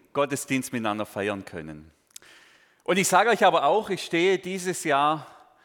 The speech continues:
mit einem, ich sag mal, zerrissenen Herzen vor euch. Also auf der einen Seite ist da wirklich die unbändige Osterfreude, die Freude darüber, dass Jesus auferstanden ist, dass unser Herr lebt, dass er nicht tot ist, sondern dass er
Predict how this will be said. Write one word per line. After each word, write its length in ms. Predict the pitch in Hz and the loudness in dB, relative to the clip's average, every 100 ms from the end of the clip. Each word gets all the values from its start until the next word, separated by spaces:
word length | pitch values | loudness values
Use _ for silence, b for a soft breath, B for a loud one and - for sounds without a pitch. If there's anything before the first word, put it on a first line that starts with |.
| b b b | b b b
mit 240 | - 143 - | -6 -6 -2
einem, 560 | 139 135 139 135 131 113 b _ | 0 0 0 -2 -6 -10 b _
ich 160 | - 123 | -12 -4
sag 240 | 151 135 | 0 0
mal, 180 | 139 131 | 0 -6
zerrissenen 760 | - 139 120 190 - 196 151 139 | -2 -2 0 -2 -2 -2 -2 -2
Herzen 480 | 127 120 - - 117 | -2 -4 -4 -12 -12
vor 320 | - 107 110 | -8 -6 -4
euch. 180 | 82 78 - - _ _ - | -6 -12 -20 -20 _ _ -6
Also 300 | 117 127 123 B B B B | 0 0 -2 B B B B
auf 180 | - 139 | -4 -2
der 100 | 147 | 0
einen 300 | 156 233 220 | 0 0 0
Seite 500 | 143 117 113 110 104 - b b _ | 2 2 0 -2 -4 -8 b b _
ist 240 | 143 - | -8 0
da 200 | 151 156 | 0 2
wirklich 300 | 170 185 170 | 0 -2 -2
die 320 | 156 139 120 B B B _ | 0 0 -2 B B B _
unbändige 600 | - 220 202 175 170 151 | -2 0 4 2 2 -2
Osterfreude, 640 | 147 156 - 143 113 117 127 | -2 -2 -4 -4 -2 -2 -2
die 100 | 139 | -4
Freude 420 | - 156 220 196 | 0 2 4 4
darüber, 440 | 190 175 185 180 | 6 6 4 2
dass 180 | 160 147 | 2 0
Jesus 380 | 156 180 175 - | 2 2 2 -2
auferstanden 640 | 190 175 165 - 147 139 | -4 -2 -2 0 0 0
ist, 160 | 117 - | -4 -2
dass 120 | 139 | -2
unser 360 | - 208 196 160 | 0 0 2 2
Herr 220 | 165 170 | 4 4
lebt, 460 | 143 349 240 - 175 | 4 4 4 4 0
dass 120 | 160 | 2
er 80 | 165 | 0
nicht 200 | 185 - | -2 -2
tot 280 | 185 226 | 0 0
ist, 160 | 202 - | -2 0
sondern 240 | 175 175 | -2 0
dass 160 | 165 156 | 0 2
er 160 | 165 | 2